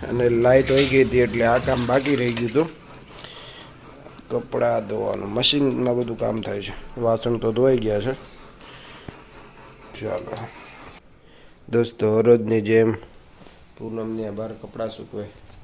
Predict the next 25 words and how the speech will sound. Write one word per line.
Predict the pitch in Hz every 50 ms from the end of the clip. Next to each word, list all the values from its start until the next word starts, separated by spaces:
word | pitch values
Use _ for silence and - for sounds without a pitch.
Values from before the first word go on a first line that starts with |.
| - - - - - - - - - - -
ત્યાં | - 110 110 107 101
કપડાં | 98 113 107 123 123 120 110
સૂકવે | 104 107 101 - 104 104 107
છે | 104 117 131 - - - - - - - - - - - - - - - - - - - -
અને | - - 101 101
હું | 104 107 110 110 113
અહીંયા | 113 117 117 117 117 117 104 - - - - - - -
વીડિયો | 107 104 107 113 120 120 113
એડિટિંગ | 110 107 110 110 98 - 107 104 107
કરું | 92 98 95 101 107 113
છું. | 123 143 139 - - - - - - - - - - - - - - - - - - -
અને | 107 117 143 156 - - - - - - - - - - - - - - - - - - - - - - - - - - - - - - - - -
ચાલો | 113 - - 98 92
દોસ્તો, | - - 85 98 - - - 101 101 95
વ્લોગમાં | 95 104 107 104 107 113 117 113 101
બન્યા | 101 110 117 120 117
રહેજો, | 113 117 113 104 110 117 113 117 113
લાઈક | 107 104 104 107 113 107 -
કરજો, | - 113 107 104 104 113 113 110
શેર | 107 - - 107 104 104 104
કરજો, | 101 - 107 101 104 98 110 110 104 104 - - - - - - - - - - - - - - - - - - - -
કમેન્ટ | 113 110 117 120 120 113 -
કરવાનું | - 113 110 110 113 110 107 104 101 90
ભૂલતા | 101 104 104 101 101 104
નહીં. | 101 104 117